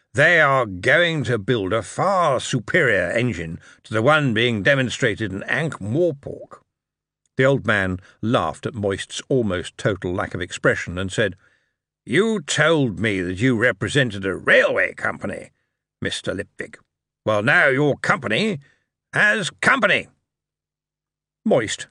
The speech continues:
belched forensically, very carefully choosing his time. "This may be the case, sir, but we have a working engine which is the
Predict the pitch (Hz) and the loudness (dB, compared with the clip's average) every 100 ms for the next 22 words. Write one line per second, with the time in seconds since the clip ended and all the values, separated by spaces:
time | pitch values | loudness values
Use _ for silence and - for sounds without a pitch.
0 | - - 104 - - - - 123 110 107 | -6 0 0 -2 -14 -14 -2 0 2 0
1 | 95 90 - 104 139 - _ - 110 110 | -4 -8 -8 -8 -10 -16 _ -6 -2 -2
2 | 95 139 101 - 82 92 - 117 90 92 | 0 0 0 -2 -8 -8 -4 -4 -2 -6
3 | 90 107 - 87 73 87 _ _ _ _ | -8 -8 -4 -4 -6 -14 _ _ _ _
4 | _ _ _ _ _ - 113 226 240 - | _ _ _ _ _ -8 0 0 0 -4
5 | 120 107 156 139 127 110 214 - 285 320 | -4 0 2 2 2 0 -4 -2 -2 -2
6 | - - 131 - _ _ - 135 135 170 | -4 -6 -8 -18 _ _ -2 0 2 2
7 | 247 151 170 95 - 320 _ _ _ _ | 2 2 2 0 0 -2 _ _ _ _
8 | _ - 156 160 110 117 226 - 160 139 | _ 0 2 2 2 2 2 2 0 0
9 | 139 285 160 135 101 151 160 190 - 214 | 0 0 0 0 -4 -2 -2 -2 -2 -2
10 | 202 226 | -2 -6